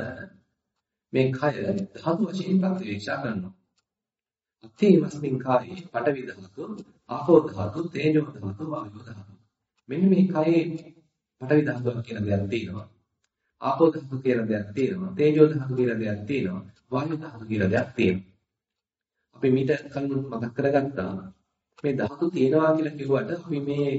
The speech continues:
ධාතු ඇහැට පේන ස්වභාවයක් නෙමෙයි මේ කතා කරන්නේ. මෙතෙන්දී අපි මේ කතා කරන්නේ මේ ධාතු කොහොමද ක්‍රියාකාරීත්වයට, ක්‍රියාකාරීත්වයක් වෙන්නේ? අන්නේ ඒ ක්‍රියාකාරීත්වය සඳහා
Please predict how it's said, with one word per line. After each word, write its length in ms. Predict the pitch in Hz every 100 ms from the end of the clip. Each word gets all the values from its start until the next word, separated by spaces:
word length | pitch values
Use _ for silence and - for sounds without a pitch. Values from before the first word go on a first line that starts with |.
| -
ධාතු 420 | 113 120 131 190
ඇහැට 340 | 190 190 185 165
පේන 300 | 156 151 151
ස්වභාවයක් 480 | 151 151 143 165 156
නෙමෙයි 260 | - 120 123
මේ 140 | 120
කතා 240 | - - 98
කරන්නේ. 380 | 98 - - - _ _ _ _ _ _ _ _ _ _ _ _ _
මෙතෙන්දී 300 | 123 185 202
අපි 120 | 180
මේ 180 | 156 143
කතා 240 | 139 131 123
කරන්නේ 300 | 117 117 160
මේ 140 | 160
ධාතු 380 | 160 - 135 185 185 180 180 214 190
කොහොමද 360 | 127 131 185 185
ක්‍රියාකාරීත්වයට, 1000 | 185 131 131 131 135 131 131 127 123 120 110 113 110 _ _
ක්‍රියාකාරීත්වයක් 800 | - 123 123 127 127 - 117 107
වෙන්නේ? 480 | 95 117 151 185 190 190 - _
අන්නේ 320 | 123 147 156 151
ඒ 140 | - 147
ක්‍රියාකාරීත්වය 840 | 147 127 139 160 185 185 165 160 131
සඳහා 500 | 135 127 123 104 101